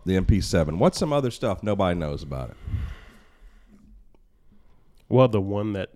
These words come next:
Speaker 2: should have been,
Speaker 1: Yeah.
Speaker 2: um, uh, like you said, the four six, that would have been a great competitor, if you will, to the, to the, uh, to the five seven.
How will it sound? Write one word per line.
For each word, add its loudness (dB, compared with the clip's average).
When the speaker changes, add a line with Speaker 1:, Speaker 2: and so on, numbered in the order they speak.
Speaker 2:
should -2
have -10
been, -10
Speaker 1:
Yeah. -4
Speaker 2:
um, -8
uh, -8
like -6
you -8
said, -6
the -12
four -4
six, -6
that -4
would 0
have -4
been -4
a -4
great -6
competitor, -2
if -16
you -10
will, -8
to -12
the, -14
to -12
the, -10
uh, -14
to 0
the -6
five -2
seven. -2